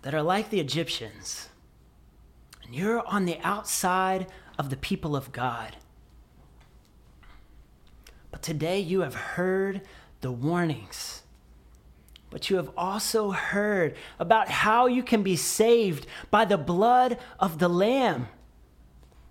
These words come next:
And I call on you today, if you hear his voice, do not harden your hearts like Pharaoh. Would you trust in Jesus?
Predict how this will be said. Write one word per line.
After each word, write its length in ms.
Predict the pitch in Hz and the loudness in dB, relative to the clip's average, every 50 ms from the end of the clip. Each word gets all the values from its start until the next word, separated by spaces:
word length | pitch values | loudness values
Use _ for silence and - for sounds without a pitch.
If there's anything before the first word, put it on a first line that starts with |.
| - - - - - - - - - - - _ _ - - - - - - | -20 -20 -20 -20 -20 -20 -20 -20 -20 -20 -20 _ _ -20 -20 -20 -20 -20 -18
And 140 | - 151 143 | -14 -14 -14
I 20 | |
call 420 | - - - - 170 180 202 208 | -12 -8 -4 0 0 2 2 2
on 120 | 202 190 180 | 2 2 2
you 140 | 170 156 139 | 0 0 -2
today, 760 | - - 165 151 127 - 156 160 180 202 208 220 226 220 - - - - - - | -2 -2 -4 -4 -2 -2 0 0 2 2 2 0 0 -2 -6 -12 -18 -18 -16 -10
if 160 | - 147 - 151 | -10 -6 -4 0
you 100 | 151 151 | 0 0
hear 400 | 139 131 - 131 175 214 233 233 | 0 -2 -4 -2 0 2 2 2
his 260 | 185 196 196 147 139 | 2 -2 -2 -2 -4
voice, 600 | 123 117 156 180 185 160 123 - - - - - - - - - - - - | -4 0 2 2 2 2 0 -4 -8 -8 -8 -10 -14 -20 -20 -20 -18 -10 -4
do 140 | 160 175 | -2 0
not 480 | 165 160 165 175 185 196 208 226 226 226 - - - - | 0 0 0 0 0 0 0 -2 -2 -4 -6 -18 -18 -14
harden 580 | - - - - 185 196 208 196 202 196 185 | -12 -8 -4 -2 0 0 0 0 0 -2 -2
your 140 | 165 160 160 | -2 -2 -4
hearts 680 | 139 123 - - - 185 190 180 - - - - - - | -4 -6 -6 -4 -2 -2 -2 -2 -4 -6 -8 -8 -8 -6
like 240 | 131 147 143 135 - | -6 -4 -4 -6 -8
Pharaoh. 720 | - - - 156 170 170 156 143 127 120 117 113 107 - _ _ - - _ _ _ - _ _ - - - - - - _ - - _ _ - - - _ - | -10 -6 -4 -2 -2 -2 -2 -4 -4 -6 -8 -12 -14 -18 _ _ -20 -20 _ _ _ -20 _ _ -20 -20 -20 -20 -20 -20 _ -20 -20 _ _ -20 -20 -12 _ 0
Would 160 | 202 214 156 | 0 0 0
you 100 | 220 220 | 0 -2
trust 800 | - - - - - 214 240 262 262 247 - - - - - - - - - - | 0 -2 -2 0 4 6 6 6 6 2 0 -2 -2 -4 -8 -12 -18 -20 -12 -4
in 200 | - 190 190 180 | 0 2 2 2
Jesus? 880 | - - - 170 233 262 269 247 185 185 147 - 101 - - - - | 2 0 0 0 2 2 2 0 0 -2 -2 -4 -6 -8 -8 -8 -10